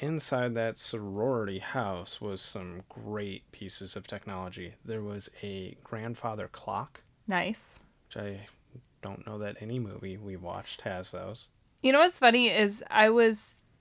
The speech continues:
Speaker 2: I didn't really notice much about that house other than I felt like an old woman had decorated it.
Speaker 1: Yeah.
Speaker 2: And I don't really know much about sororities, who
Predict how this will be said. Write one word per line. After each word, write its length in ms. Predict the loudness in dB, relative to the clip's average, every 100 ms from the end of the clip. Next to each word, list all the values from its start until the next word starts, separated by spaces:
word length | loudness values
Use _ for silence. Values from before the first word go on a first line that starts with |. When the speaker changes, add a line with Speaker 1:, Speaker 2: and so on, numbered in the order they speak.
| 4
Speaker 2:
I 60 | 8
didn't 140 | 10
really 220 | 10 10 10
notice 480 | 10 10 8 6
much 360 | 6 6 6 0 2
about 440 | 6 8 6 6
that 280 | 4 4 4
house 340 | 4 4 4 4
other 300 | 6 8 8
than 220 | 6 6
I 140 | 2
felt 540 | 0 -4 6 8 6 4
like 260 | 2 4
an 180 | 0 -2
old 380 | 2 2 2 0
woman 360 | 2 6 6 4
had 180 | 2
decorated 580 | 2 0 0 -4 -4 -4
it. 180 | -4 -6 _ 0
Speaker 1:
Yeah. 380 | 6 8 8 2 -6 4 8
Speaker 2:
And 180 | 10
I 160 | 12 12
don't 120 | 12
really 240 | 12 12 12
know 220 | 10 10
much 240 | 8 6 4
about 180 | 2
sororities, 760 | 4 6 8 8 6 2 2 0
who 460 | 0 2 2 -2